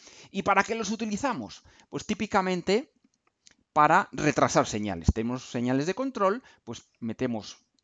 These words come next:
varios biestables D y entonces estas señales las retrasamos un ciclo, dos, tres o cuatro, o todos los ciclos de reloj que nosotros queramos.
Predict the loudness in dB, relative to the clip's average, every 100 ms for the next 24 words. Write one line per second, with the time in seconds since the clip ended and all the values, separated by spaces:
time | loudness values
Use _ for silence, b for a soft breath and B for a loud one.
0 | _ -8 -6 -6 -6 -6 -4 -4 -2 -2
1 | -2 -2 -4 -6 -12 -10 -8 -4 -2 0
2 | 2 4 4 4 0 -2 -2 -2 -6 -8
3 | -6 -6 -2 0 2 0 -2 -8 -10 -8
4 | -2 -2 -2 -8 -14 -10 -8 -6 -6 -6
5 | -4 -2 -2 -2 -6 -8 b b _ -4
6 | -4 -6 -12 -12 -14 -16 -18 -20